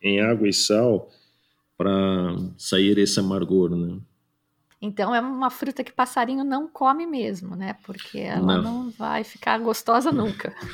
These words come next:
Speaker 1: <laughs> Tem algumas doenças, mas passarinho não, não ataca, não ataca as azeitonas, não.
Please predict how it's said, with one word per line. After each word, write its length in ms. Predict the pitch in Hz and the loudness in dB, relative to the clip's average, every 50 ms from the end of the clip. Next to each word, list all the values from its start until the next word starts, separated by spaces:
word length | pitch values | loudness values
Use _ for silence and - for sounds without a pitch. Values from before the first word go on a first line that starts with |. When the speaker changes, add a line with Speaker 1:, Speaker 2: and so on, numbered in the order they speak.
| - - - | -16 -18 -20
Speaker 1:
<laughs> 360 | - - - - - - _ - | -20 -18 -18 -18 -18 -18 _ 0
Tem 120 | - 104 | 2 4
algumas 460 | 110 107 113 117 123 131 127 123 113 | 6 6 6 6 6 6 6 6 4
doenças, 560 | 95 98 104 110 110 123 135 131 - 127 120 | 4 4 6 6 6 6 6 6 4 4 4
mas 160 | 120 120 107 - | 4 2 2 2
passarinho 680 | - - 110 - - - 110 104 107 107 113 127 131 131 | 2 2 0 2 4 4 4 6 6 6 6 6 6 6
não, 280 | 127 127 127 127 123 117 | 4 4 4 4 4 2
não 260 | 113 113 113 113 110 | 2 2 2 2 2
ataca, 880 | 113 113 - 113 107 110 110 - 120 110 104 104 98 95 90 87 95 98 98 | 0 0 0 0 -2 0 0 0 2 2 2 2 2 0 -2 -4 -6 -8 -4
não 180 | 98 98 98 98 | -2 0 0 0
ataca 680 | 95 98 - 95 95 - - 101 98 95 92 85 - | 0 -2 -4 -6 -4 -2 -2 -2 0 0 0 -2 -2
as 120 | 98 101 | 0 0
azeitonas, 720 | 104 95 98 104 101 - - 98 92 90 90 92 92 90 90 | 0 2 2 2 0 0 0 -2 -2 0 0 0 -2 -4 -4
não. 240 | 85 78 78 80 | -6 -8 -8 -12